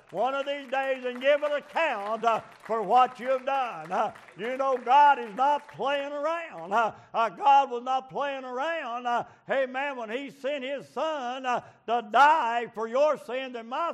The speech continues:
sins, uh, and the world of sin. Uh,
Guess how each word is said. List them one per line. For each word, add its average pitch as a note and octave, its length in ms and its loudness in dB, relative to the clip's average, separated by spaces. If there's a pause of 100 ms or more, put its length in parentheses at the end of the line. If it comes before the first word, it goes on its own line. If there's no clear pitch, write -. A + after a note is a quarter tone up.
sins, B3 380 -10
uh, B3 160 0 (240)
and A3+ 200 0
the A#3 80 -2
world C4 640 2
of - 100 -20
sin. C4+ 500 -6
Uh, A3+ 160 4